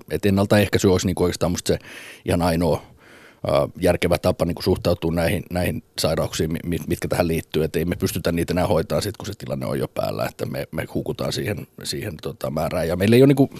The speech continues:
ei siihen ole toimivia hoitoja, et kun ei se ole hoidettava asia sillä lailla. Se on erilainen tilanne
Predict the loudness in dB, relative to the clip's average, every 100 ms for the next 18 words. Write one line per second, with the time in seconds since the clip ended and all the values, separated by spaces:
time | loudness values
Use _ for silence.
0 | 0 4 6 6 2 -20 -20 -10 4 8
1 | 8 8 6 8 6 4 0 2 0 0
2 | 2 6 6 4 0 0 -2 0 0 0
3 | -4 -6 -6 -6 -4 -2 2 2 2 0
4 | -2 -8 -16 -18 -18 -20 -6 2 4 6